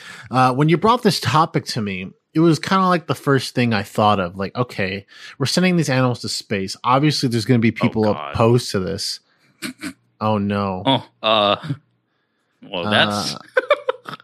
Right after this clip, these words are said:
Speaker 2: what the
Speaker 1: uh,
Speaker 2: fuck?
Speaker 1: what bad things have peta done?
Speaker 2: <laughs> They killed thousands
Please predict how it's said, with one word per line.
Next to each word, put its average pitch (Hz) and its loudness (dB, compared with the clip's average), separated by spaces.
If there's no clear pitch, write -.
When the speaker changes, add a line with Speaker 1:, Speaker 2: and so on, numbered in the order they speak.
Speaker 2:
what - -8
the - -10
Speaker 1:
uh, 110 -6
Speaker 2:
fuck? 110 -2
Speaker 1:
what 196 2
bad 127 0
things 139 -2
have 151 -10
peta 190 2
done? 95 -8
Speaker 2:
<laughs> - 2
They 110 -2
killed - 0
thousands 117 0